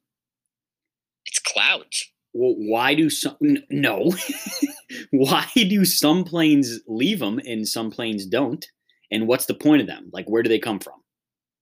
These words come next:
Speaker 1: Wasn't there, like, some, like, weird conspiracy about it where it's, like, the, uh, the, like, government, like, using,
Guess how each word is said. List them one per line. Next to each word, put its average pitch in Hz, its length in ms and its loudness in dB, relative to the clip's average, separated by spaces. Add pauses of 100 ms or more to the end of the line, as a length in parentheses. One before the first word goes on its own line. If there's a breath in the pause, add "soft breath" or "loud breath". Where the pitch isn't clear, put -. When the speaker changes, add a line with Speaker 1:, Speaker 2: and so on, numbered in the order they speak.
(1600)
Speaker 1:
Wasn't 226 400 0
there, 208 180 4
like, 185 180 2
some, 160 220 4
like, 143 240 2
weird 123 260 2
conspiracy 113 500 -2
about 120 200 2
it 120 80 2
where 117 140 -2
it's, 113 160 -4
like, 110 280 -2
the, 113 260 2
uh, 95 400 2 (1000)
the, 120 80 -2
like, 117 260 2 (580)
government, 123 460 -2 (140)
like, 117 220 -2 (280)
using, 123 560 -4